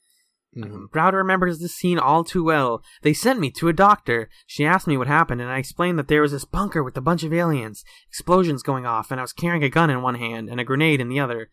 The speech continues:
Speaker 2: I could see the doctor reaching for the psychiatrist number. I thought the production had told her I was an actor from a science fiction show.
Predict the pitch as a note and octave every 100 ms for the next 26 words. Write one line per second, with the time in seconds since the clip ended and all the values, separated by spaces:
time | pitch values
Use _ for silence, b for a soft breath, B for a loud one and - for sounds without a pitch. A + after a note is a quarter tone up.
0 | b b - A#2 - F3+ D#3+ D3 D#3+ -
1 | C3+ C#3 E3 C#3+ B2+ C3+ - B2+ - C3+
2 | C#3+ - C3 C3 A2+ A2 G#2 - b b
3 | B2 F3 A3 D3 D3+ F3 F3+ D3 - F#3+
4 | G3+ D3+ C3+ D#3+ E3 F#3 G3+ D#3+ C#3+ D3+
5 | D#3+ B2+ C3+ D#3+ A3+ A3+ F3 C3 A#2 B2
6 | G#2+ A2